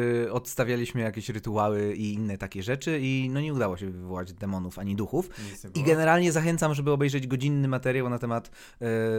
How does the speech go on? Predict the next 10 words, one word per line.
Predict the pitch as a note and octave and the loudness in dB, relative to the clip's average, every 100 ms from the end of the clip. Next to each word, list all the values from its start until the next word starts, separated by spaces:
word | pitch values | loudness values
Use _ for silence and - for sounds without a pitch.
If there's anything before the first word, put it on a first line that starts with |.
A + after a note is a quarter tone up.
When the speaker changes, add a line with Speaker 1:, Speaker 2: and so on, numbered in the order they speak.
| A2 | 0
Speaker 1:
duchów | A2 C#3 C#3+ C#3 | 2 2 2 -2
i, | - B2+ B2+ B2+ B2+ B2+ | -2 -2 2 2 0 0
e, | A#2+ | 0
sprzętu | B2 - D#3+ D#3+ D3+ D3 | -2 0 2 4 4 4
do | C#3 | 4
poszukiwań | C#3+ C#3 C#3+ C3+ C3 | 0 -2 -2 0 2
duchów, | C3+ C3+ C3 C3 B2+ A#2 | 0 0 2 2 0 -4
detektorów | A2 A#2 - D3+ D3 C#3+ | -4 -4 -2 2 4 4
różnych, | C#3 C#3+ B2+ C3 C3 | 2 0 0 -2 -4
fal, | - C#3+ C#3+ C#3 C3+ | 2 6 8 8 4